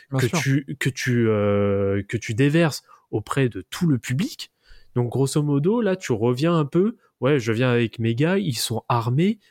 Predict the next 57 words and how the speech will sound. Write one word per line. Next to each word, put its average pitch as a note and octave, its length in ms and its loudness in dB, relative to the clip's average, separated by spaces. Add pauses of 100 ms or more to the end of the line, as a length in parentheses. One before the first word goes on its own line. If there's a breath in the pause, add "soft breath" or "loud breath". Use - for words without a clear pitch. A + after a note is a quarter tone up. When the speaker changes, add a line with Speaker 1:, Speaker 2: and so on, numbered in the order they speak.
(160 soft breath)
Speaker 2:
pour D3+ 220 0
aller C3+ 200 2
jouer E3 180 0
à - 20 0
un D#3+ 40 0
match D#3 180 -2
de D3+ 60 0
basket. » E3+ 340 -2
T'as G#2 100 -2
l'impression, B2+ 520 0
euh, A#2+ 500 4
t'as B2+ 140 -2
l'impression C3 340 -2
de, B2 320 2
de, A#2 400 2 (120)
<laughs> E3 480 -6
de A#2+ 140 0
retourner C3 600 2
un D#3 100 4
peu D#3+ 160 2
dans B2+ 160 0
les, A#2+ 260 4
dans A#2 140 0
les A#2 180 0
années A#2+ 180 2
deux A#2+ 140 2
mille F#3 380 2
où, C#3 320 2
euh, A2 80 2
ça G#2+ 180 -4
partait A2+ 280 -4
un D3+ 100 2
petit C3 180 -4
peu C#3 140 -2
en B2 160 0
sucette. - 580 -2 (420 loud breath)
Donc G2+ 180 -4
moi, D#3+ 260 2
moi, B2 180 0
très A#2 240 -2
honnêtement, C3+ 380 0
si, F#3+ 480 -2
si - 180 0
c'est - 220 -2
avéré D#3 520 2
que A2+ 140 -2
c'est, A2+ 380 0 (400 soft breath)
euh, G2 160 0
preuve C3+ 240 -2
à C3+ 80 2
l'appui, C3 300 0
hein, G#2+ 100 0
que A2+ 120 -4
c'est G2+ 160 -4
vraiment A2 320 0
un G#2 100 0
gun, A#2+ 420 0